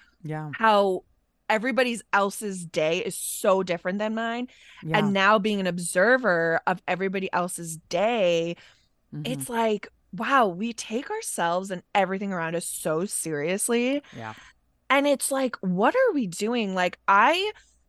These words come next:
Speaker 2: literally told the universe, "I'm not ready to die,"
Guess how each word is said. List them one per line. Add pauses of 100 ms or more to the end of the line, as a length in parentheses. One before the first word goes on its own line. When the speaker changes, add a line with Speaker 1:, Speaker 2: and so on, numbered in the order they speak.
(160)
Speaker 2:
literally (460)
told
the
universe,
"I'm
not
ready
to
die,"